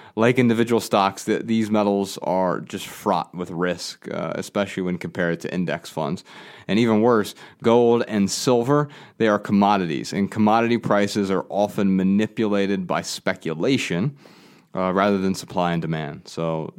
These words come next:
uh, just 'cause supply and demand of gold doesn't necessarily change appreciably, but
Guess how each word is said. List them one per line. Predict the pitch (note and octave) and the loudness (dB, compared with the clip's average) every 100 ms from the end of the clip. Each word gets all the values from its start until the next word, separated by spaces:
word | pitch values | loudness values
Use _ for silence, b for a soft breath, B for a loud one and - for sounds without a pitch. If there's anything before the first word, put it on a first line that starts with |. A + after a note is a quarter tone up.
| - | -18
uh, | - - | -16 -14
just | - | -16
'cause | - F2+ | -10 -8
supply | - - G2+ | -8 -2 0
and | G2 | 2
demand | F#2+ G2 | 2 0
of | F#2 | 0
gold | G2+ G2 | 0 0
doesn't | F#2+ - F2 - | 0 -4 -8 -6
necessarily | G2+ - F2 F2+ | -6 -2 -4 -2
change | A#2 A2 G#2+ | -2 0 -2
appreciably, | G2+ G#2+ G#2+ G2+ G2+ G2 | -2 -2 -2 -2 -2 0
but | F#2+ | -2